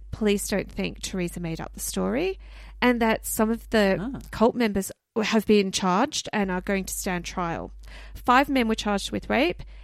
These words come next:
Speaker 1: and Nan, who apparently is sixty-one at the time and lived
Speaker 2: Mm-hmm.
Speaker 1: in a council flat in South London,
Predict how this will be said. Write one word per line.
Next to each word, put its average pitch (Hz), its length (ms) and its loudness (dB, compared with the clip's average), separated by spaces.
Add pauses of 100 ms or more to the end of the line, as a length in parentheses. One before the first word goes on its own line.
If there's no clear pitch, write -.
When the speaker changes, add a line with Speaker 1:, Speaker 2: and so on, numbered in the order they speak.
(160)
Speaker 1:
and 196 260 -2 (220)
Nan, 233 460 2 (240)
who 226 100 4
apparently 240 500 2
is 196 100 -2
sixty-one 226 800 0 (200)
at 208 100 0
the 180 80 -6
time 208 420 0
and 190 240 -2
lived 185 200 -2
Speaker 2:
Mm-hmm. 220 80 -6
Speaker 1:
in 196 40 -6
a 196 40 -8
council 185 360 -6
flat 202 300 -4
in 208 80 -10
South - 240 -8
London, 220 360 -4